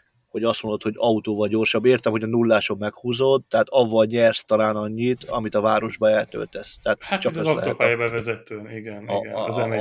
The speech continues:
Speaker 1: a, a megoldás,
Speaker 2: bevezetőn.
Speaker 1: igen, igen, igen. De, de én azt gondolom, hogy onnan ugye feléd arra, bemész arra a kamaraerdő fele, meg minden, és akkor ott a, talán a,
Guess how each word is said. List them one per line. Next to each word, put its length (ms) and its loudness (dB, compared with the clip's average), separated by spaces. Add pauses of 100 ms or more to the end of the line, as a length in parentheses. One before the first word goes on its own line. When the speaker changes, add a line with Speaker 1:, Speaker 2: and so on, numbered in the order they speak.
Speaker 1:
a, 120 0
a 40 4
megoldás, 680 -2
Speaker 2:
bevezetőn. 280 -4
Speaker 1:
igen, 0 -
igen, 260 -8
igen. 280 -10
De, 160 2 (220)
de 80 -4
én 80 0
azt 140 0
gondolom, 340 0
hogy 140 -4
onnan 420 -2
ugye 360 0 (100)
feléd 400 -6
arra, 220 -2
bemész 420 -4
arra 560 -2
a 120 -12 (120)
kamaraerdő 680 2
fele, 260 -4
meg 180 -12
minden, 540 -6
és 180 -10
akkor 360 -6
ott 240 -20
a, 180 0 (680)
talán 260 -10
a, 100 -12